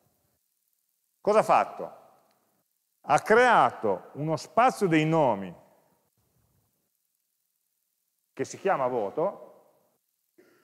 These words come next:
e dentro questo spazio di nomi ci ha messo i nomi definiti all'interno del modulo. I nomi definiti all'interno del modulo non è che lo sa per scienza infusa, ma perché ha eseguito il codice del modulo e dove c'è scritto class ha salvato un nome, dove c'è scritto libretto ha salvato un nome.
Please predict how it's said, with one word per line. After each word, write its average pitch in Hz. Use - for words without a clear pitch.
e 117
dentro 196
questo 143
spazio 175
di 208
nomi 220
ci -
ha 208
messo -
i 180
nomi 214
definiti 180
all'interno 180
del 143
modulo. 107
I 104
nomi 127
definiti 123
all'interno 147
del 156
modulo 143
non 120
è 175
che 139
lo 123
sa 127
per -
scienza 143
infusa, 185
ma 139
perché 139
ha 123
eseguito 147
il 127
codice 147
del 165
modulo 196
e 120
dove 135
c'è 143
scritto 143
class 135
ha 107
salvato 107
un 117
nome, 113
dove 107
c'è 113
scritto 139
libretto 120
ha -
salvato 87
un 82
nome. 78